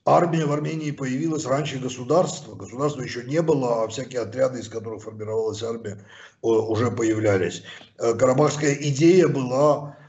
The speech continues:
ну, таким фундаментом армянской государственности. Для Армении это тоже, э, имеет огромное значение. Кроме того, ну, те люди, которые живут в Карабахе, они,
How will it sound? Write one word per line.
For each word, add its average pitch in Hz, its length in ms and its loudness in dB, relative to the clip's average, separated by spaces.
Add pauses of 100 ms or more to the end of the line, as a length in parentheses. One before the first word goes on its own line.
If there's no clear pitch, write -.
(140)
ну, 147 200 -4
таким 139 320 -4
фундаментом 127 760 2
армянской 101 420 -8
государственности. 101 640 -8
Для 104 200 -2
Армении 156 280 4
это - 120 0
тоже, 139 500 2 (380)
э, 113 380 0
имеет 143 360 0
огромное 117 480 0
значение. 98 560 -6
Кроме 160 380 4
того, 110 580 0 (380)
ну, 113 200 -6
те 117 160 -6
люди, 120 260 -4
которые 113 360 0
живут 110 260 -2
в - 80 -14
Карабахе, 104 640 0
они, 107 600 -2